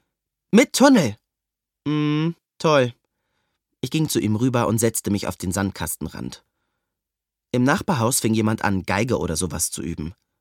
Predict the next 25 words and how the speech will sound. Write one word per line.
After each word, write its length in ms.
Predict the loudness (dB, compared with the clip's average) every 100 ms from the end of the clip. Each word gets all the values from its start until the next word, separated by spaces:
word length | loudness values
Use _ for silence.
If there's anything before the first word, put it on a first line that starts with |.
| _ _ _ _ _
Klang 280 | -4 -4 -2
ziemlich 420 | -2 0 0 -2
schräg. 360 | -4 -4 -6 -16 _ _ _ _ _ _ _ _ _ _ _
Tobi 260 | 0 0 0
steckte 340 | -2 -2 0
seine 300 | 0 0 0
Hand 180 | 0 -2
in 80 | -2
das 160 | -4
Tunnelloch. 540 | -2 -2 -2 -6 -12 -20 _ _ _ _ _ -4
Der 140 | -2
Sandhaufen 500 | 0 0 0 0 -2
bekam 360 | -4 -2 -2 0
Risse. 360 | -2 -4 -8 -16 _ _ _ _ _ _ _ _ _ _
"Geht 200 | -2 0 4
einmal 320 | 6 6 6
ganz 280 | 4 4 4
durch." 520 | 6 6 4 -4 -12 _ _ _ _ _ _ _ _ -8
"Super." 480 | -6 0 2 0 -4 _ _ _ _ _ _ _ _ _ 0
"Willst 240 | 2 6
du 60 | 8
auch 200 | 8 6
mal?" 280 | 6 6 2 _ _ _ _ _ _ _ _ _ _
"Was?" 340 | 2 2 -2 -10 _ _ _ _ _ _ -4
"Na, 180 | 0